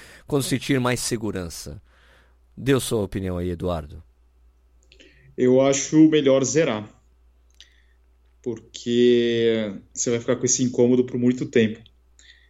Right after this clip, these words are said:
Speaker 2: E primeiro, pri-, não, antes de qualquer coisa, cara, vai procurar um médico pra ele solicitar uma ressonância, ele fazer os exames que são necessários,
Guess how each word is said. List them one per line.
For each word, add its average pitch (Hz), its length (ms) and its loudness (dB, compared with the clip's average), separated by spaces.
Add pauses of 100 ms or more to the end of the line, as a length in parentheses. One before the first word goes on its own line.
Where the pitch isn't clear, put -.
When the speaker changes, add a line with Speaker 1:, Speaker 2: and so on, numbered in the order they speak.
(720)
Speaker 2:
E 110 840 0
primeiro, 302 360 2
pri-, 440 180 -4
não, 175 360 2
antes 277 240 0
de 247 80 -2
qualquer 226 300 0
coisa, 110 380 0
cara, 117 300 -6
vai 143 160 -4
procurar 202 380 2
um 202 80 0
médico 147 680 -2 (1200)
pra 143 280 2
ele 143 300 0 (360)
solicitar 143 440 -2
uma 135 100 -2
ressonância, 139 840 2
ele 127 100 0
fazer 131 220 2
os 139 120 4
exames 135 380 0
que 123 460 0
são 131 160 -2
necessários, 143 1040 0